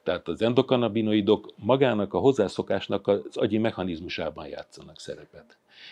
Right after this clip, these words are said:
És ezért, hogyha valamilyen más drogot fogyaszt az ember vele együtt,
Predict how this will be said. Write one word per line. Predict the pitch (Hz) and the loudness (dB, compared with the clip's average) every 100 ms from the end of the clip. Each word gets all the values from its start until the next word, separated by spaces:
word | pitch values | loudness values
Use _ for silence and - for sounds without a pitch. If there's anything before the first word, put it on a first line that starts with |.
| - | -8
És | 90 | -6
ezért, | - 104 85 113 123 | -2 -2 2 4 4
hogyha | 101 95 92 | 0 -2 4
valamilyen | 107 98 95 90 82 | 6 6 2 -4 -6
más | 85 110 120 87 | -2 0 0 -2
drogot | 82 85 82 - | -4 -4 -6 -6
fogyaszt | 90 78 - - | -6 -6 -10 -12
az | 76 | -12
ember | 80 78 76 | -12 -10 -8
vele | - 80 80 | -6 -6 -6
együtt, | 76 67 - 90 160 - - | -8 -12 -10 -6 -6 -8 -20